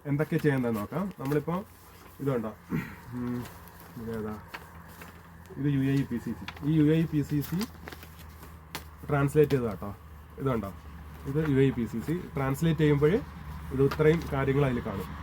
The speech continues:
ആ, ട്രാൻസ്ലേറ്റ് ചെയ്തത് ഇതൊരു ടാഗ് ആയിരിക്കും കേട്ടോ. ഇവിടെ ഒരു ടാഗ് ചെയ്ത് ഇവിടെ ഒരു ബാക്ക് എല്ലാം സീൽ, ഈ സീലൊന്നും പൊട്ടിക്കാൻ പാടില്ല കേട്ടോ. ഇവിടെയൊക്കെ സ്റ്റിക്കർ അടിച്ചേക്കും, ഇവിടുത്തെ സീൽ വെരിഫൈഡ് ഏജൻസി അങ്ങനെ വരുന്ന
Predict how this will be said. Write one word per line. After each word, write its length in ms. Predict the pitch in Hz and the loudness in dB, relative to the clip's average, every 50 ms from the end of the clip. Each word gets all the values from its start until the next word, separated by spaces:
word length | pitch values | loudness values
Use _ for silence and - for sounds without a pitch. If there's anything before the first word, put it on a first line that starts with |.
| - - - - - - - - - - - - - - - - - - - - - - - - - - - - 110 | -10 -10 -10 -10 -10 -8 -8 -8 -6 -6 -6 -6 -6 -6 -6 -4 -4 -4 0 2 2 4 4 4 4 4 4 4 4
ആ, 80 | 117 117 113 117 117 113 - - - - - - - - - - - - - - - - - - - - - - - - - - - - - - - - 67 69 - - - - - - - 131 - - | 4 4 2 2 0 0 -2 -4 -4 -4 -4 -4 -4 -6 -6 -4 -4 -4 -2 -2 -2 -2 0 0 0 0 0 2 2 2 2 2 2 2 2 2 2 2 2 2 2 2 2 2 2 4 4 4 4 4
ട്രാൻസ്ലേറ്റ് 480 | 131 127 131 127 - 143 143 139 131 139 | 4 4 4 4 6 6 6 6 6 6
ചെയ്തത് 200 | 131 127 131 151 - - | 6 6 6 4 4 4
ഇതൊരു 180 | 139 160 160 170 - 175 | 4 4 6 6 6 8
ടാഗ് 260 | 160 165 170 180 185 | 8 8 8 8 8
ആയിരിക്കും 200 | 170 143 135 123 127 | 6 6 6 4 2
കേട്ടോ. 140 | 123 123 123 | 0 0 2
ഇവിടെ 120 | 127 131 135 | 2 2 2
ഒരു 80 | - - 143 | 2 2 2
ടാഗ് 260 | 131 135 143 143 147 143 | 4 4 4 6 6 8
ചെയ്ത് 160 | 139 131 147 170 185 - - - | 8 8 6 4 2 -2 -4 0
ഇവിടെ 220 | 139 139 139 143 139 139 135 - - 139 | 2 4 4 6 4 2 2 0 2 2
ഒരു 80 | 135 135 131 | 4 4 4
ബാക്ക് 260 | 131 131 - - 143 143 139 | 2 2 0 2 4 6 6
എല്ലാം 160 | 139 143 143 - | 6 6 4 6
സീൽ, 180 | 143 143 143 147 147 | 6 6 6 8 6
ഈ 20 | 143 143 | 4 4
സീലൊന്നും 320 | 160 147 151 165 170 160 143 | 4 4 4 6 6 6 6
പൊട്ടിക്കാൻ 280 | 147 139 139 135 151 139 135 | 6 4 4 4 4 6 6
പാടില്ല 220 | 117 104 107 107 107 | 4 2 0 0 -2
കേട്ടോ. 160 | 101 - 107 110 | -2 -2 -2 -2
ഇവിടെയൊക്കെ 240 | 113 123 123 - 139 - | -2 -2 -2 -4 -4 -4
സ്റ്റിക്കർ 260 | - 123 - 123 117 | -6 -4 -2 -2 -2
അടിച്ചേക്കും, 260 | 110 104 104 98 107 110 | 0 -2 -2 -2 -2 -2
ഇവിടുത്തെ 200 | 107 - 127 - - | 0 0 -2 0 2
സീൽ 180 | 117 107 98 95 - - - - - - - - - - - 131 131 | 2 2 2 2 0 -2 -4 -6 -12 -14 -14 -12 -10 -4 2 6 6
വെരിഫൈഡ് 420 | 135 131 131 - 156 151 143 151 156 151 - - - - 139 131 | 8 8 6 6 6 6 6 4 2 2 -2 -8 -8 -2 0 2
ഏജൻസി 360 | 127 123 135 135 131 - 147 139 - 139 - - 135 | 4 4 4 4 4 2 -2 -4 -4 -6 -8 -6 -2
അങ്ങനെ 200 | 131 139 139 139 143 139 | 0 2 4 6 6 6
വരുന്ന 200 | 131 135 139 | 6 4 2